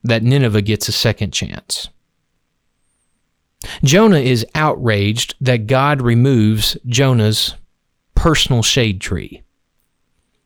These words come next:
And so God calls Jonah to the carpet.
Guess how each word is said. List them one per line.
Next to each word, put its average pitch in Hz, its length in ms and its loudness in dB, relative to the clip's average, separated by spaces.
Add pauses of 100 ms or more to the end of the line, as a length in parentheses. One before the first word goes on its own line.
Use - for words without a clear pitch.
(600)
And 131 160 2
so 135 180 4
God 131 420 2
calls 117 400 0 (140)
Jonah 113 360 2
to - 140 -4
the 92 100 0
carpet. - 540 -10